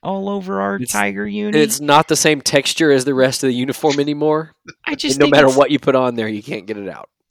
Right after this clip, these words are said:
Speaker 1: I just think it's ill-placed. And I think there's probably about half to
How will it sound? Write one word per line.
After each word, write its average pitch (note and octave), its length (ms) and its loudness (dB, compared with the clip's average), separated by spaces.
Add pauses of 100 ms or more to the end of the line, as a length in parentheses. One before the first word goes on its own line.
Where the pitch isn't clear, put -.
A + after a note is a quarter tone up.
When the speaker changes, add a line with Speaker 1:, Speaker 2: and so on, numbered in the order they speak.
(100)
Speaker 1:
I C#4 80 -4
just C4+ 200 -6
think C4 140 -6
it's A3 160 -6
ill-placed. F#3+ 720 -6
And G3 140 -2
I A#3+ 100 -2
think D#4+ 340 -8
there's A3+ 200 -6
probably A3+ 340 -6
about F#3+ 300 -6
half F3 500 -6
to C#3 200 -6